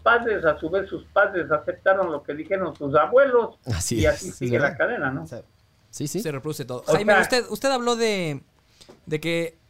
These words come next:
Speaker 3: esto del fenómeno ovni es como un edificio o como que tiene varias capas y que el avistamiento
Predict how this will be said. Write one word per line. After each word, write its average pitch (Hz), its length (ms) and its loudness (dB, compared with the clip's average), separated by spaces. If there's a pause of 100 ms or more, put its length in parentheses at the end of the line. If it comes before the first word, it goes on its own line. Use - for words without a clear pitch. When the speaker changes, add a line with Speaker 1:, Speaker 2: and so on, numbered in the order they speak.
(580)
Speaker 3:
esto 170 240 -6
del 180 140 -2
fenómeno 175 400 -4
ovni 185 280 -2
es 160 380 -2
como 156 180 -2
un 160 120 -2
edificio 170 520 -4
o 131 220 -4
como 131 240 -8
que 123 80 -10
tiene 151 280 -4
varias 135 340 -4
capas 123 420 -8
y 127 140 -12
que 139 80 -8
el 131 100 -6
avistamiento 139 760 -6